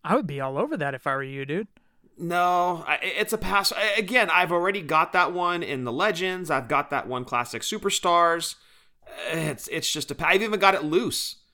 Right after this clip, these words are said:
Speaker 2: from the, uh, Mattel Legends. So, uh, y-, you know, again, I don't need four or five versions of the same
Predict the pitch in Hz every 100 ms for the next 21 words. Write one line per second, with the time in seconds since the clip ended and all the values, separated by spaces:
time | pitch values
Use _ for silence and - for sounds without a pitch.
0 | _ _ - 160 143 143 135 123 120 -
1 | 151 135 120 107 98 95 - _ _ -
2 | - 156 151 143 120 - - - 160 143
3 | 110 117 165 185 131 110 - _ _ _
4 | _ _ 160 156 180 180 175 175 170 139
5 | - - 160 160 147 147 147 143 135 143
6 | 135 131 123 117 - 131 131 131 120